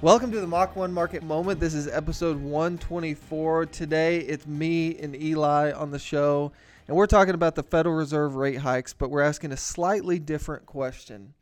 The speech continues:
As we draw closer to the Fed's November meeting next week, a lot of experts are calling for rate hikes to stop or at least slow down to avoid a recession, but there are a growing number of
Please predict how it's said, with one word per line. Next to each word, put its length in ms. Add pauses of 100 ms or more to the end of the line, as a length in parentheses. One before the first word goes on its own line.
(260)
As 160
we 80
draw 240
closer 380
to 80
the 100
Fed's 320
November 520
meeting 460
next 380
week, 380 (380)
a 100
lot 320
of 80
experts 420
are 60
calling 300
for 140
rate 280
hikes 340
to 80
stop 580 (680)
or 100
at 60
least 220
slow 180
down 360
to 100
avoid 240
a 40
recession, 600
but 160
there 100
are 40
a 40
growing 480
number 320
of 160